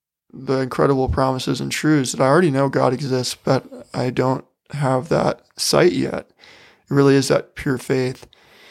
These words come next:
What I can say is actions speak louder than words.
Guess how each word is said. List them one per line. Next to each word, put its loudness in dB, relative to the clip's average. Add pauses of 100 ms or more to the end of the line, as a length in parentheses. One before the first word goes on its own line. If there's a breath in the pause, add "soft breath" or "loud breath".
(1600 soft breath)
What 2
I 4
can 0
say 2
is 2
actions 2
speak -6
louder 2
than -6
words. -6